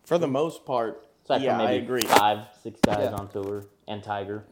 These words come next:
Speaker 1: And thirty under wins anywhere in the world.
Speaker 3: One hundred percent.
Speaker 1: Any
Speaker 3: So,
Speaker 1: tour.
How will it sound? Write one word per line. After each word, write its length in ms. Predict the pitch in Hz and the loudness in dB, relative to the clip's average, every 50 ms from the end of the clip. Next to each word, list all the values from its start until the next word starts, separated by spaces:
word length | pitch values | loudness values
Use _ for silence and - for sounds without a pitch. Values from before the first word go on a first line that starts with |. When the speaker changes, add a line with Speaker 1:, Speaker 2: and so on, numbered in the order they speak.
| - | -2
Speaker 1:
And 280 | 170 202 262 277 262 220 | 0 2 2 2 0 -4
thirty 420 | - - - 190 202 214 214 214 185 | -2 2 4 4 4 4 4 2 2
under 460 | 165 170 175 185 190 185 185 202 202 - | 0 0 0 -2 -4 -4 -6 -6 -8 -8
wins 600 | - 123 135 135 139 156 175 190 190 - - - - _ - | -8 -4 -4 -4 -4 -4 -6 -8 -12 -12 -16 -20 -16 _ -6
anywhere 400 | 143 143 151 147 139 139 131 127 | -4 -2 -2 -2 -2 -2 -2 -2
in 80 | 123 120 | -2 -4
the 60 | 113 | -4
world. 380 | 107 95 101 78 71 - - - | -4 -4 -4 -4 -6 -8 -10 -8
Speaker 3:
One 180 | - 127 127 123 | -6 -4 -4 -2
hundred 180 | 127 131 131 127 | -2 -2 -2 -2
percent. 400 | 185 180 - - 147 131 117 151 | -2 -2 -2 -2 -2 0 2 2
Speaker 1:
Any 160 | 185 233 254 | 2 2 2
Speaker 3:
So, 60 | 247 | 0
Speaker 1:
tour. 440 | - - 214 190 165 131 110 87 - | 2 2 2 4 4 4 2 0 -2